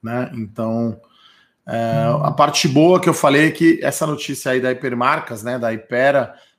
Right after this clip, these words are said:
mostra que, enfim, né, as empresas estão reabrindo aí esse mercado de dívida, né? Então, acho que no primeiro momento o mercado se preocupou demais, né, com a liquidez das empresas, achando que a dívida que ela teria no curto prazo não seria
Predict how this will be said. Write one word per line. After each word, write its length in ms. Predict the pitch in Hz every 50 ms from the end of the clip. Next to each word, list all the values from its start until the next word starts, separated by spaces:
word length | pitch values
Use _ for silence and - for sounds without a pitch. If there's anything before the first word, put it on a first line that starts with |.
| _ _
mostra 420 | - 120 127 139 - - - -
que, 220 | - - - 143 139
enfim, 520 | 127 - - 123 117 107 104 101 101 90 90
né, 160 | 110 113 120 120
as 120 | 120 110
empresas 300 | 120 110 - 123 123 120
estão 400 | - - 135 139 135 135 135 - _ _
reabrindo 800 | _ 143 143 151 151 139 127 139 139 147 156 160 151 135 120 120
aí 200 | 117 113 117 123
esse 260 | 131 131 127 - 131
mercado 460 | 127 123 123 120 - 127 127 127 127
de 160 | 123 123 131 120
dívida, 600 | 104 104 117 127 120 104 104 101 101 104 104 101 _ _ _ _ _ _ _ _ _
né? 220 | - 117 120 120 117
Então, 320 | 110 - - 123 127 135
acho 240 | 143 135 - - -
que 400 | 147 143 135 120 110 107 107 - -
no 100 | 123 123
primeiro 280 | 131 127 127 131 131
momento 360 | 131 131 127 131 135 135 -
o 40 | 143
mercado 600 | 135 127 127 127 - 131 127 123 127 120 104 - _ _ _ _ _ _
se 160 | - - -
preocupou 400 | - - - - - - 127 135
demais, 560 | 123 - 139 127 123 123 127 143 165 165 117
né, 140 | 120 135 139
com 160 | 143 - 127
a 40 | 120
liquidez 440 | 120 120 - - 113 113 120 123 117
das 180 | 123 113 113
empresas, 800 | 120 113 104 - 120 120 123 135 147 156 170 160 - - - _ _ _ _ _ _ _ _
achando 480 | _ - 120 120 - - 135 131 135 131
que 120 | 131 -
a 80 | 131 123
dívida 360 | 113 110 110 127 127 131 127
que 120 | 123 -
ela 100 | 131 123
teria 300 | 120 - - 123 120 123
no 100 | 123 123
curto 260 | 123 - 127 - - _
prazo 360 | - 123 120 120 120 120 120
não 140 | 120 127 135
seria 680 | - - 139 127 117 123 127 127 123 117 107 101 -